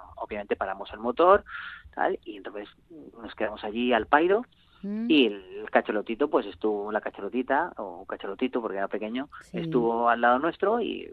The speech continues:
Speaker 1: fueron apareciendo, pues, otro, otra cría, dos subadultos más y luego una madre, y estuvieron flotando tranquilamente al lado de nuestro barco. O sea, noso-, yo llevo trabajando con cachalotes desde el dos mil tres. Jamás, jamás he visto un gesto agresivo de un cachalote hacia nuestro barco.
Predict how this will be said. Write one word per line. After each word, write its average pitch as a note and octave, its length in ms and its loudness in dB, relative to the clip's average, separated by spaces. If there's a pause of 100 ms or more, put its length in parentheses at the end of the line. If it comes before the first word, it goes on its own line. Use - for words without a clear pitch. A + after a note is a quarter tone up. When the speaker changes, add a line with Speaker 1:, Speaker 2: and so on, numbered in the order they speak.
(120)
Speaker 1:
fueron G#2 180 0
apareciendo, A#2+ 640 0
pues, G#2 260 -2
otro, A2+ 640 2
otra A#2+ 300 4
cría, E3 480 4 (340)
dos B2 200 4
subadultos C3 540 4
más E3+ 400 4
y A#2 60 -6
luego G3 220 -2
una A#2+ 160 2
madre, D#3 420 2 (500)
y A3 140 -2
estuvieron G#2 400 -8
flotando A2+ 480 0
tranquilamente A2 800 2
al A#2+ 80 2
lado B2 140 2
de D3+ 80 -2
nuestro A#2 180 -2
barco. A2+ 400 0 (460)
O - 40 -16
sea, G#2+ 380 2
noso-, A#2 400 -4
yo C3 160 2
llevo D3+ 160 6
trabajando C#3+ 460 2
con C3+ 100 -10
cachalotes C3 400 2
desde D3 140 4
el B2+ 60 0
dos A2+ 140 0
mil A2+ 220 -4
tres. A2 240 0 (200)
Jamás, A2+ 520 4 (140)
jamás B2+ 340 4 (380)
he C3 80 -2
visto A#2+ 340 2
un A2+ 100 0
gesto - 400 2
agresivo A2 520 2
de A2+ 60 0
un A2 60 -6
cachalote G2+ 380 -4
hacia A2+ 160 -6
nuestro G2+ 220 -6
barco. G2 340 -4